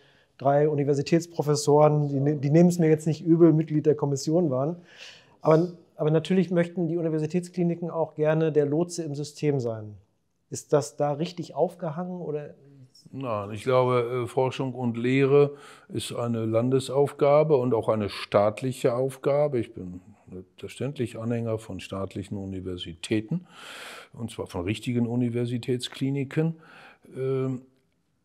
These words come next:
Speaker 2: aber, äh, es hängen sich ja gerne alle anderen auch, äh, dran mit.
Speaker 1: Muss ich, muss ich einhaken, wir haben eine private Universitätsklinik, äh, die nimmt es dann auch mit den staatlichen auf.
Speaker 2: Als Klinik, ja.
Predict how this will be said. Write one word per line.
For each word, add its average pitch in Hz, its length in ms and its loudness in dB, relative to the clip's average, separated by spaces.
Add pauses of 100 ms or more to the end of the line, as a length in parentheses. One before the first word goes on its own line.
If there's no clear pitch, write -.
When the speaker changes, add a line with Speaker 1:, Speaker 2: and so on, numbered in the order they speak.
(580)
Speaker 2:
aber, 113 800 4
äh, 113 380 -4
es 110 180 -4
hängen 135 280 4
sich 123 180 0
ja 120 140 6
gerne 123 420 2
alle 120 240 2
anderen 120 380 2
auch, 135 500 0
äh, 101 220 -6
dran 98 420 0 (140)
mit. 101 400 -4
Speaker 1:
Muss 139 180 -2
ich, 139 140 -2
muss 147 160 0
ich 151 160 -2
einhaken, 139 500 2
wir 135 140 -4
haben 139 80 -6
eine 135 100 -8
private 139 420 2
Universitätsklinik, 139 1200 -4
äh, 131 180 -8 (120)
die 131 120 -4
nimmt 156 200 4
es 165 120 0
dann 156 120 -4
auch 170 140 0
mit 165 100 -2
den 170 80 0
staatlichen 151 480 2
auf. 117 200 -16 (720)
Speaker 2:
Als - 200 -2
Klinik, 113 400 2
ja. 104 360 4